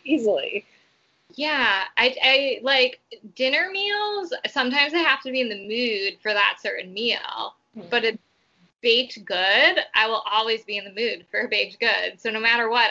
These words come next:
Speaker 2: I will, like, really want to make it. Where,
Speaker 1: Yeah.
Speaker 2: like, dinners, you have to, like, psych yourself up sometimes <laughs> to be like,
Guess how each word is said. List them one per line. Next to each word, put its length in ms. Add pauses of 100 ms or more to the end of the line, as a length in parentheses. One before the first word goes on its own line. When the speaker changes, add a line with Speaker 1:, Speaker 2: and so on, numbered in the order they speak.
Speaker 2:
I 160
will, 160
like, 240 (140)
really 400
want 380
to 120
make 340
it. 500 (240)
Where, 260
Speaker 1:
Yeah. 80
Speaker 2:
like, 280 (840)
dinners, 560
you 120
have 140
to, 80
like, 200
psych 400
yourself 440 (160)
up 240
sometimes 1200
<laughs> 20
to 200
be 120
like, 260